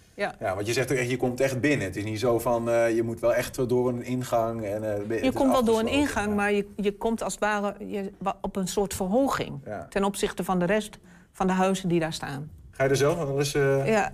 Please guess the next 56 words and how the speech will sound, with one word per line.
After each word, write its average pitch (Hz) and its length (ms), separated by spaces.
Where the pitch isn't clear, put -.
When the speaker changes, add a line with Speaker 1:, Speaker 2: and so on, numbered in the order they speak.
Speaker 1:
in 214 100
de 190 80
zomer 254 340
altijd. 196 580
Speaker 2:
<laughs> - 280
Speaker 1:
Er 202 60
wordt 220 180
ook 254 160
gewinterdipt, 247 960
maar 196 360
daar 208 180
doe 220 120
ik 220 80
niet 208 180
aan 196 100
mee. 214 200
Dat 233 160
vind 190 220
ik 190 60
een 190 120
beetje 190 300
te 170 120
fris. 262 400
Maar, 190 200
Speaker 2:
Ja, 131 80
je 156 80
kunt 190 140
er 170 60
de 156 80
Speaker 1:
maar 170 80
in 208 60
Speaker 2:
hele, 220 120
Speaker 1:
de 214 60
zomer 247 220
Speaker 2:
het 269 100
hele 262 140
jaar 202 100
kun 202 100
je 190 60
er 185 80
terecht, 185 320
hè? 117 120
Speaker 1:
Ja, 247 220
ja, 190 160
ja, 147 200
ja. - 0
Speaker 2:
Ja, 151 200
jij 135 160
Speaker 1:
In - 120
de 208 60
Speaker 2:
dan, 196 100
Speaker 1:
zomer 247 220
Speaker 2:
Marco? 220 160
Speaker 1:
bijna 220 240
elke 202 240
dag. 139 300